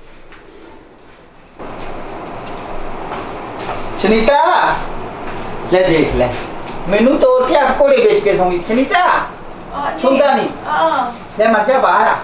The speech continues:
Speaker 2: ਕੀ ਹੋ ਗਿਆ ਹੁਣ?
Speaker 1: ਆ ਤਾਂ ਜਾ।
Speaker 2: ਸੌਣ ਵੀ ਨਹੀਂ ਦਿੰਦੇ ਤੁਸੀਂ ਤਾਂ।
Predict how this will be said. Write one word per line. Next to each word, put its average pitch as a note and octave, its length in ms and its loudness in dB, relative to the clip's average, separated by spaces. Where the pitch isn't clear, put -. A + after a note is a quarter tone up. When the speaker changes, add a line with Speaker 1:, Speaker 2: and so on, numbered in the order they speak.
Speaker 2:
ਕੀ G4+ 200 -8
ਹੋ F#4+ 220 -4
ਗਿਆ E4 140 0
ਹੁਣ? D4 240 0
Speaker 1:
ਆ C4 840 2
ਤਾਂ C#4 140 4
ਜਾ। C#4 640 2
Speaker 2:
ਸੌਣ F4+ 380 0
ਵੀ F4+ 80 -8
ਨਹੀਂ F#4 120 -6
ਦਿੰਦੇ D4+ 340 -2
ਤੁਸੀਂ D#4 280 -6
ਤਾਂ। D4 220 2